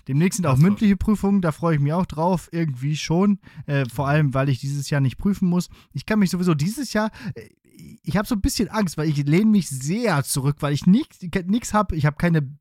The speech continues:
Speaker 1: äh, F H R dreizehner, ich hab keine A H R dreizehner. Ähm, nächstes Jahr aber alle. <laughs>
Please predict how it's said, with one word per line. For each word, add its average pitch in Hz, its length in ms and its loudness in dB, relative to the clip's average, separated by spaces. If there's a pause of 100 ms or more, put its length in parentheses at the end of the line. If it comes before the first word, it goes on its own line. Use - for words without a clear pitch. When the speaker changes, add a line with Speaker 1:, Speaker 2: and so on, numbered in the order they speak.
Speaker 1:
äh, 165 300 0
F 185 180 -2
H 214 80 -2
R 196 180 -4
dreizehner, 196 500 -2
ich 156 120 -4
hab 147 100 -6
keine 147 240 -2
A 165 160 0
H 190 100 0
R 185 160 -4
dreizehner. 185 520 -2 (400)
Ähm, 165 320 2 (100)
nächstes 175 480 2
Jahr 160 220 0
aber 170 240 0
alle. 147 300 -2
<laughs> - 40 4